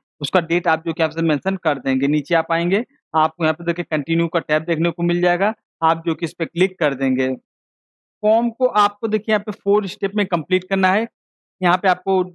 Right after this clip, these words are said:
डिटेल देखने को मिल जाएगी जो आपने रजिस्ट्रेशन के टाइम फिल किया था। अब यहाँ पे आप कैटेगरी बताएंगे, जिस भी कैटेगरी से आप बिलोंग करते हैं, जनरल, ईडब्ल्यूएस, ओबीसी, एससी,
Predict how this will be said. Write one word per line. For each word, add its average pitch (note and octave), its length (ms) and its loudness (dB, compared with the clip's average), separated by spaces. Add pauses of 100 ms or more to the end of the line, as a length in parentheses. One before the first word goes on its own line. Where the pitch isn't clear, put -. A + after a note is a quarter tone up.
डिटेल F3 300 -2
देखने F3 260 0
को F3 160 -4
मिल D#3+ 160 2
जाएगी F3+ 220 0
जो F3 120 0
आपने E3+ 240 0
रजिस्ट्रेशन D#3 420 -2
के E3+ 80 -6
टाइम E3+ 240 -2
फिल E3 180 -8
किया E3 200 0
था। G3 200 -2 (340)
अब E3+ 140 2
यहाँ F3 140 2
पे F#3+ 100 0
आप F3 100 0
कैटेगरी E3 380 -2
बताएंगे, F3 360 -2
जिस E3 180 -6
भी F3+ 160 -4
कैटेगरी E3 360 -2
से E3+ 140 0
आप D#3+ 100 2
बिलोंग D#3+ 300 0
करते D#3+ 260 -4
हैं, E3 120 0
जनरल, D#3+ 460 0
ईडब्ल्यूएस, D#3+ 540 0
ओबीसी, D#3 420 0
एससी, D#3 280 -2